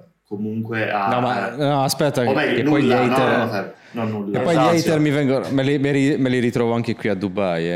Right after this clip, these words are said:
Speaker 2: eh, quindi
Speaker 1: <laughs> Sì, infatti, anzi, forse più lì. Cioè, non nulla, però, diciamo, si è, eh, come molte de-, oh, si sente sempre spesso dire, no, "Quello non ha inventato nulla."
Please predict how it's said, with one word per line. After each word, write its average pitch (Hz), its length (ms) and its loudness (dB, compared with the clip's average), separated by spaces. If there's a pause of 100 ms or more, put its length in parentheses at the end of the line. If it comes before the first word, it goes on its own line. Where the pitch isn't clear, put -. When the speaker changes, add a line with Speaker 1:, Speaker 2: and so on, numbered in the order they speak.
Speaker 2:
eh, 85 60 -8
quindi 92 300 -6
Speaker 1:
<laughs> 165 340 -2
Sì, - 120 -8
infatti, 165 520 0
anzi, - 420 -4
forse 107 340 -8
più - 120 -4
lì. - 260 -6 (840)
Cioè, - 180 -2
non 175 160 2
nulla, 160 360 2
però, 143 180 0
diciamo, 127 240 0
si 143 100 0
è, 120 720 0
eh, - 20 -6
come 143 240 0
molte 151 520 0
de-, 131 200 2
oh, 127 280 -2
si - 140 -6
sente - 220 -2
sempre - 560 -2
spesso - 640 -4
dire, 107 380 -2
no, 110 520 -4
"Quello 131 460 -2
non 117 160 -2
ha 113 80 -2
inventato 107 720 -4
nulla." 104 560 -4